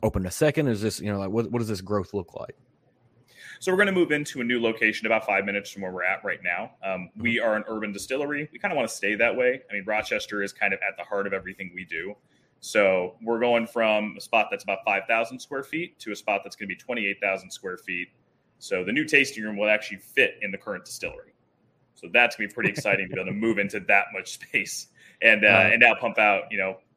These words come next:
Speaker 2: from four ba-, barrels a batch, we could go to twenty plus barrels a batch, um, when we start to run.
Speaker 1: What is your, I guess, uh, what, what is the opportunity for a person like me in Kentucky who's like, "Hey, I wanna try anything Black Button has"? Um, you know, as,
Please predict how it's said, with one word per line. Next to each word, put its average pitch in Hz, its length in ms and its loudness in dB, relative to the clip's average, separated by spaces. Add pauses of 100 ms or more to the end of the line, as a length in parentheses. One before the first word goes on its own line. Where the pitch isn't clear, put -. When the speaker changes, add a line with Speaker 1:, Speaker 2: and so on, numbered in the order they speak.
Speaker 2:
from 107 160 -2
four 151 280 2
ba-, 120 300 6
barrels 110 320 2
a 101 40 -4
batch, 101 360 0
we 117 60 -14
could 107 140 -10
go 98 80 0
to 92 80 -8
twenty 104 280 -6
plus 92 260 -6
barrels 87 320 -8
a 80 40 -20
batch, 85 440 -6 (160)
um, 85 300 -8
when 95 100 -12
we 90 60 -12
start 87 240 -8
to 85 60 -20
run. 82 160 -14 (1500)
Speaker 1:
What 156 140 8
is 135 100 6
your, 123 220 6 (420)
I 117 60 4
guess, 127 200 6
uh, 95 240 0 (140)
what, 131 220 6
what 147 120 8
is 139 80 2
the 120 80 0
opportunity 110 500 2
for 101 340 0
a 92 100 -4
person 104 600 -2
like 101 240 2
me 101 240 2
in 95 180 -6
Kentucky 98 460 0
who's 95 200 -4
like, 92 140 -2
"Hey, 127 240 2
I 92 80 -4
wanna 110 220 2
try 104 400 0
anything 110 360 0
Black 98 260 2
Button 98 200 0
has"? 90 460 -4 (480)
Um, 95 200 0
you 98 80 2
know, 98 160 2
as, 98 200 -2